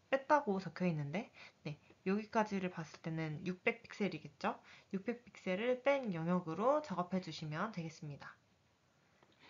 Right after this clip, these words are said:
그러면 추가로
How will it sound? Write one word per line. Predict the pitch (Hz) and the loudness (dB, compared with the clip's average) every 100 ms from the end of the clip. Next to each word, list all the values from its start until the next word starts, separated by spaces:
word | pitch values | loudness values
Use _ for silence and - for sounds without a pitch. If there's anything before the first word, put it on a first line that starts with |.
| - _ _ _ - | -20 _ _ _ -10
그러면 | 170 165 220 254 277 285 311 _ _ _ _ _ _ _ _ _ _ _ _ _ _ _ _ _ _ _ _ _ _ _ _ _ _ _ _ - _ _ _ _ _ _ _ _ _ _ _ - _ - - _ _ _ | -8 -6 -2 0 0 -2 -10 _ _ _ _ _ _ _ _ _ _ _ _ _ _ _ _ _ _ _ _ _ _ _ _ _ _ _ _ -20 _ _ _ _ _ _ _ _ _ _ _ -20 _ -18 -18 _ _ _
추가로 | - 277 220 240 202 | 0 4 6 6 4